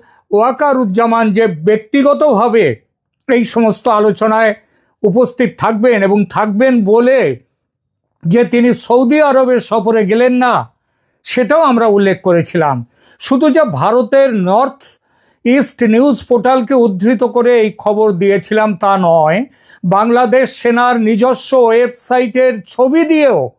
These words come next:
বলেছিলাম এই সফরের কথা। কিন্তু পরে বিভিন্ন সূত্র থেকে একযোগে বলা হয়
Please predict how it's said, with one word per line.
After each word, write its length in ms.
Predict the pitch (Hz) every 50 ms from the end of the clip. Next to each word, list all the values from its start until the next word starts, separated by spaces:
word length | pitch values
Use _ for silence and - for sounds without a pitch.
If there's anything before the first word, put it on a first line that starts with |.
| _ _ _ _ _ _ _ -
বলেছিলাম 640 | 196 220 247 262 247 202 - - 233 240 254 269 262
এই 120 | 240 220 190
সফরের 500 | - - - 208 170 185 208 196 196 180 165 -
কথা। 440 | 185 170 165 - 151 123 - - _ _ _ _ _ _ - -
কিন্তু 340 | - 302 320 294 285 - 220 156 127 117 - _ _ _ _ _ _
পরে 320 | 240 240 254 262 277 285 285
বিভিন্ন 520 | 226 208 254 254 285 302 320 311 294 294
সূত্র 400 | 247 - - 269 262 - - - 277 269 220
থেকে 220 | 247 254 226 269
একযোগে 680 | 262 262 247 220 226 214 196 175 226 240 220 233 240
বলা 320 | 220 190 202 214 226 262 254
হয় 380 | 202 190 214 185 175 185 214